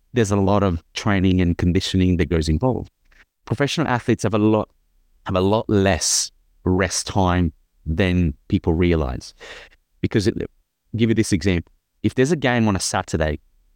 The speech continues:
the next day they're doing some sort of recovery. It's not full rest. They're still moving. They're always moving. If they have a longer period off, they might get one or two days off. But just like business owners, what happens? This thing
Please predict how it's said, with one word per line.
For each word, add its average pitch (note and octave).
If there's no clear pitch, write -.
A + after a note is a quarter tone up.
the F#2+
next B2
day A#2
they're F2+
doing F#2+
some F2
sort F#2+
of E2+
recovery. D#2
It's G2+
not B2+
full A2
rest. F#2+
They're D#2+
still F#2+
moving. D#2
They're -
always F2+
moving. D#2+
If A#2
they A2
have A2
a G#2+
longer G#2+
period F#2+
off, A#2+
they G#2+
might B2
get G2+
one G#2
or G#2
two -
days E2
off. -
But F#2+
just A#2
like A2+
business G2
owners, A2+
what F#2+
happens? D2+
This G2
thing E2+